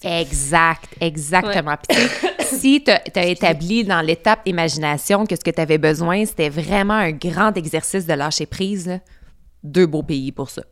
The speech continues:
Speaker 2: le Mexique,
Speaker 1: Ouais, c'est
Speaker 2: le
Speaker 1: ça.
Speaker 2: Costa Rica. Il y a
Speaker 1: Ouais.
Speaker 2: rien qui va se passer comme prévu, mais à un moment donné, t'es comme, « Il fait soleil, il fait chaud,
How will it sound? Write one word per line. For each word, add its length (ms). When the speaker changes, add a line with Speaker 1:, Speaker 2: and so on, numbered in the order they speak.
Speaker 2:
le 140
Mexique, 180
Speaker 1:
Ouais, 80
c'est 200
Speaker 2:
le 100
Speaker 1:
ça. 40
Speaker 2:
Costa 240
Rica. 240
Il 80
y 20
a 20
Speaker 1:
Ouais. 60
Speaker 2:
rien 140
qui 80
va 100
se 60
passer 240
comme 160
prévu, 420
mais 460
à 60
un 20
moment 340
donné, 260
t'es 140
comme, « 320
Il 80
fait 140
soleil, 760
il 100
fait 200
chaud, 480